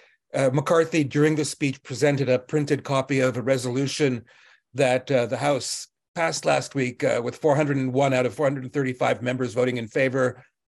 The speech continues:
eighteen voting against. That's like a, that's, that's what you call <laughs> overwhelming, the very overused adjective that we like to use in, uh, in journalism, an overwhelming majority. But there were differences over that, um, that resolution,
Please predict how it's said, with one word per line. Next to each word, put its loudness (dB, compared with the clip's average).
eighteen 0
voting 0
against. -4
That's 0
like 2
a, 2
that's, -4
that's -2
what -8
you -8
call 2
<laughs> -4
overwhelming, 2
the -10
very -4
overused 0
adjective -4
that -2
we -8
like -6
to -10
use -8
in, -6
uh, -6
in -10
journalism, 0
an -2
overwhelming 2
majority. 0
But 2
there 6
were 8
differences 2
over 4
that, -2
um, -2
that -4
resolution, -2